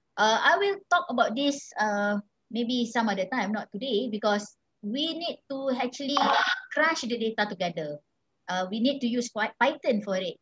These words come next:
so that you can appreciate how much work is needed, how much, uh, knowledge is needed to be one of the data professional. And I want to let you know is that to become a data scientist, uh,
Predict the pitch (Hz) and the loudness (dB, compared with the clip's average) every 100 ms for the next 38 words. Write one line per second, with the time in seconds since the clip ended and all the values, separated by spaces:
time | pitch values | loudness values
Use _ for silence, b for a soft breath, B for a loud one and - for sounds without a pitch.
0 | _ - 262 269 226 226 277 - 262 247 | _ 0 4 4 2 0 -4 -2 -2 -4
1 | 247 285 269 339 214 - _ _ _ _ | -6 -8 -6 0 0 0 _ _ _ _
2 | - 277 302 320 294 277 285 - - 233 | -2 2 4 2 0 -2 -2 -4 -12 -12
3 | 240 330 - - 208 208 185 156 - - | 0 0 0 -2 -2 -2 -2 -6 -10 -10
4 | 240 269 277 262 285 285 - - - _ | -4 0 0 0 0 -2 -2 -14 -14 _
5 | 214 214 220 220 269 302 262 - - - | -8 -6 -2 0 0 -2 -4 -6 -12 -8
6 | 214 226 214 226 208 180 - _ 214 196 | -6 -4 -2 0 2 0 -2 _ -8 -4
7 | 233 247 247 _ _ - 233 233 208 196 | -2 -2 -4 _ _ -4 -2 0 -2 -2
8 | 196 202 _ 185 180 - 175 - 175 180 | -4 -6 _ -10 -8 -8 -8 -8 -8 -8
9 | 147 - _ _ _ 226 240 226 - 247 | -12 -14 _ _ _ 2 4 2 0 4
10 | 294 330 330 - 277 269 269 254 285 254 | 6 6 4 -2 -4 -4 -4 0 0 2
11 | 262 330 247 202 185 - - _ _ _ | 0 2 0 0 0 -2 -6 _ _ _
12 | _ 254 285 381 339 233 247 254 240 220 | _ -2 0 0 0 0 0 -2 -2 -2
13 | 226 - 320 208 202 - _ _ _ - | -2 -2 -2 -2 -4 -14 _ _ _ -2
14 | 202 202 202 202 196 | 2 4 2 0 -2